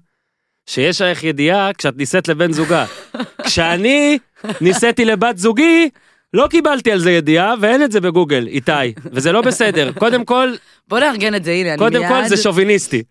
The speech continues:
Speaker 1: או פמיניסטי,
Speaker 2: אה,
Speaker 1: או
Speaker 2: פמיניסט.
Speaker 1: סקסיסטי, כאילו, כדי שזה יהיה. שנית, זה מראה שהצלחת, כי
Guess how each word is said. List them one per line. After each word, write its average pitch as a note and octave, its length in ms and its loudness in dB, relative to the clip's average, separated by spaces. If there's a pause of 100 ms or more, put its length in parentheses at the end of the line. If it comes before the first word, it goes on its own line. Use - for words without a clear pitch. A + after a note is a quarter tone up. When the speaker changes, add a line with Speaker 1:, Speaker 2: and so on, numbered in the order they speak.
(200)
Speaker 1:
או D#3 100 0
פמיניסטי, E3+ 640 0 (240)
Speaker 2:
אה, F3 60 -4
Speaker 1:
או C#3+ 60 2
Speaker 2:
פמיניסט. E3 200 0
Speaker 1:
סקסיסטי, F#3+ 580 -2
כאילו, D#3 300 0
כדי D#3+ 220 0
שזה D#3 220 -2
יהיה. D3 200 2 (320)
שנית, C#4 520 0 (140)
זה C#3+ 160 -2
מראה F3 260 0
שהצלחת, D4 580 -4
כי E3 180 -2